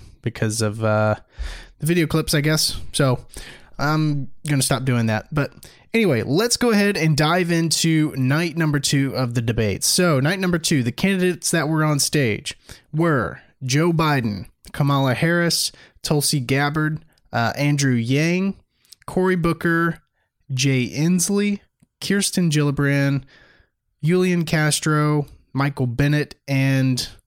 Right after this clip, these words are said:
uh, Bill de Blasio. So, night two recap. Here's my recap.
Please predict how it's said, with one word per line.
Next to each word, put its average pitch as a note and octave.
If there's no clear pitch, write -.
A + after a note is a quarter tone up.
uh, B2
Bill C3+
de B2+
Blasio. A2+
So, D#3
night F3
two F#3+
recap. D3+
Here's E3
my F3+
recap. C3+